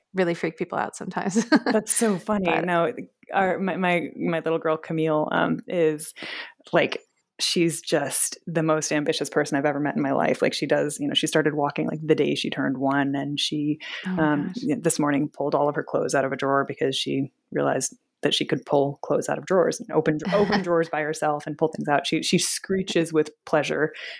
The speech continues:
Speaker 2: when she is
Speaker 1: <laughs>
Speaker 2: let free to just ro-, run around the house. Um, she, like, tries to climb absolutely everything.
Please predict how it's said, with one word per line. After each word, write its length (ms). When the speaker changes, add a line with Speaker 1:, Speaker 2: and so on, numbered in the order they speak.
Speaker 2:
when 200
she 140
is 180
Speaker 1:
<laughs> 60
Speaker 2:
let 320
free 400
to 120
just 220
ro-, 320
run 200
around 220
the 40
house. 480
Um, 340
she, 400
like, 300
tries 280
to 60
climb 400
absolutely 500
everything. 500